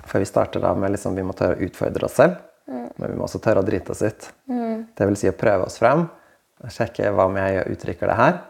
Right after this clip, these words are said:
Speaker 2: Mm.
Speaker 1: og så være var på konsekvensene eller responsen,
Speaker 2: Mm.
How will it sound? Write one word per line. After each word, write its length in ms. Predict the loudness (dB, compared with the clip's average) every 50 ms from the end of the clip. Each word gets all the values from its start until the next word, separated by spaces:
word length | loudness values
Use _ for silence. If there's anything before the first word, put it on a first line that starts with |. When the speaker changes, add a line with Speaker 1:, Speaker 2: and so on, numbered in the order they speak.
| -18 _ -12
Speaker 2:
Mm. 240 | -12 -10 -12 -12 -16 _ _ _ -12
Speaker 1:
og 80 | -10 -8
så 120 | -6 -4
være 280 | -2 -2 0 0 0 2
var 200 | 2 2 2 2 0 -4
på 540 | -2 -2 0 0 0 0 0 0 -2 -4 -6 -12 -18 _ _ _ _ _ _ _
konsekvensene 680 | -10 -8 -6 -4 -2 -2 -2 -2 -2 -6 -4 -2 -2 -2
eller 140 | -2 -2 -2
responsen, 640 | -2 -4 -4 -2 -2 -2 -2 -4 -6 -4 -2 -2 -4 -4 -6 -10
Speaker 2:
Mm. 300 | -8 -8 -8 -10 -12